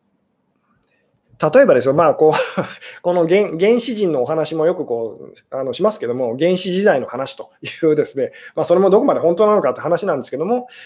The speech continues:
その、言ってみたら、その、女たちは言ってみたら、こう、あの、家庭をこう守ると。で、男はですね、狩りにこう出かけてという、そういうこう生活を送ってた時期が、あの、<laughs> 私たちにはこう、なんでしょうね、こう長い間ありましたと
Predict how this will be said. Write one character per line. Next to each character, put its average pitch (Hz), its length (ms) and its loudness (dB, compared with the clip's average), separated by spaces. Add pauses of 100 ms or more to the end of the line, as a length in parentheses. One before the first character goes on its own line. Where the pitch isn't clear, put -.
(140)
そ 190 120 -4
の、 190 100 2
言 180 100 2
っ - 20 -10
て 202 100 -2
み 202 100 -2
た 190 80 4
ら、 156 60 2
そ 151 120 -4
の、 135 200 -4
女 185 240 4
た 185 120 2
ち 180 80 -2
は 220 120 4
言 160 100 0
っ - 20 -4
て 156 80 -4
み 156 80 -2
た 139 80 0
ら、 120 80 -4
こ 110 360 -6
う、 - 60 -10
あ 127 100 -4
の、 120 220 -10 (260)
家 147 200 -10
庭 160 120 8
を 151 40 2
こ 160 120 4
う 151 40 4
守 151 300 2
る - 20 -16
と。 - 140 -16 (160)
で、 175 240 2
男 170 380 2
は 160 100 4
で 120 60 -6
す 123 100 -14
ね、 117 60 -10
狩 160 200 -6
り 139 60 -8
に 113 80 -12
こ 113 120 -12
う 110 40 -12
出 120 80 -12
か 147 100 -6
け 165 120 -8
て 160 100 -6
と - 140 -20 (280)
い 151 100 -4
う、 151 180 4
そ 175 160 4
う 185 60 6
い 185 60 6
う 180 80 2
こ 170 120 2
う 156 40 0
生 175 140 2
活 175 180 2
を 165 80 6
送 156 140 0
っ - 20 -6
て 175 120 -2
た 120 100 -4
時 131 140 -12
期 131 80 -8
が、 107 240 -8
あ 131 120 -4
の、 127 180 -4 (400)
<laughs> - 380 -14
私 160 220 2
た 170 80 0
ち - 80 -8
に 151 80 0
は 117 80 0
こ 117 320 -2
う、 143 60 -8
な 151 80 0
ん 143 60 -2
で - 20 -12
し - 80 -12
ょ 123 40 -6
う 135 40 -2
ね、 151 60 -2
こ 147 100 -4
う - 20 -4
長 151 180 2
い 185 60 6
間 127 220 2
あ 139 40 2
り 185 60 2
ま 233 120 2
し - 60 -8
た 143 100 -4
と - 100 -20